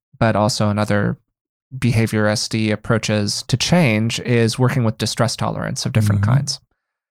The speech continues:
Speaker 1: And that's something that people with this sort of borderline-ish structure that we're talking about tend to struggle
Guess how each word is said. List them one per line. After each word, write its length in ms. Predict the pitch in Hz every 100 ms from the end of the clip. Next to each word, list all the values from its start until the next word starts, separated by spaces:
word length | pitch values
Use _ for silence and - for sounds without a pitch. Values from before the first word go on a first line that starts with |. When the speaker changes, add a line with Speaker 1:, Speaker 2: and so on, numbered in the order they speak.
| _ _
Speaker 1:
And 540 | - 123 117 117 113 110
that's 260 | - 123 -
something 460 | 123 117 117 113
that 200 | 113 107
people 380 | - 110 120 113
with 140 | 110
this 180 | - 107
sort 280 | - - 107
of 180 | 110 -
borderline-ish 840 | 113 113 110 107 107 107 107 -
structure 600 | - - 170 - - 107
that 120 | 110
we're 100 | 104 107
talking 360 | 139 135 113
about 440 | 113 101 101 - - _ _ _
tend 140 | - 151
to 60 |
struggle 340 | - 165 151